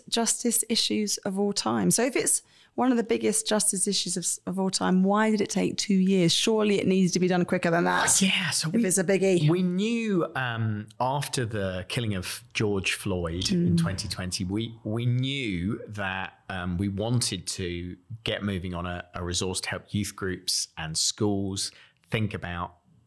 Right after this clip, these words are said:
Speaker 2: their part in dismantling historic racism, um, or what we might call anti-racism rather than just racism,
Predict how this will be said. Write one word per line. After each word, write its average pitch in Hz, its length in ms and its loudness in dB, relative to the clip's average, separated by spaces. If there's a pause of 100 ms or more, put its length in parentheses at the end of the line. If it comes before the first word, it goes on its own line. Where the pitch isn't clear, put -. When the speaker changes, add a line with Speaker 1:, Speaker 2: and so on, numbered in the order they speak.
(100)
Speaker 2:
their 117 300 -2
part 98 320 -8
in 87 80 -8
dismantling 82 760 -10 (180)
historic - 400 -2
racism, 80 560 -8 (420)
um, 80 520 -4 (120)
or 104 80 0
what 98 80 0
we 104 80 0
might 95 180 -4
call 98 220 -6
anti-racism 92 1000 -2
rather 82 200 -6
than 80 40 -10
just 82 220 -6
racism, 85 320 -10